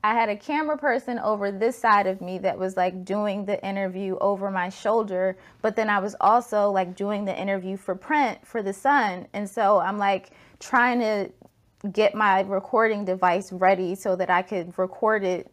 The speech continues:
like, while we're doing the visual interview. And I dropped my phone in the, in the middle of the, <laughs> like, dropped it, like, on his foot, like, in the middle of the interview. And I was just like, "Uh, one second."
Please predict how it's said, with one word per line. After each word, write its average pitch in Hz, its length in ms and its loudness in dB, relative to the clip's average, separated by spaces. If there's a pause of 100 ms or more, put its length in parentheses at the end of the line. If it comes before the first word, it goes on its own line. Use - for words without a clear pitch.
(100)
like, 175 180 0
while 185 400 6
we're 185 120 -2
doing 185 440 -6
the 165 300 -2 (180)
visual 202 540 0
interview. 185 520 -4
And 190 220 -6
I 185 280 -2
dropped 202 300 0
my 170 140 -4
phone 180 520 -6
in 170 180 -12
the, 160 200 -14
in 180 100 -10
the 170 100 -12
middle 175 340 -6
of 175 240 -6
the, 254 140 2 (720)
<laughs> - 200 -14
like, 240 200 2
dropped 240 320 4
it, 190 100 0
like, 196 260 4
on 247 180 4
his 214 180 -2
foot, - 400 4
like, - 280 -4
in 226 140 -4
the 220 80 -2
middle 208 280 2
of 185 100 0
the 190 140 -4
interview. 180 400 -4
And 185 80 -2
I 185 100 -2
was 202 120 -6
just 190 180 -10
like, - 420 -6 (540)
"Uh, - 1500 -10
one 494 240 4
second." 339 380 4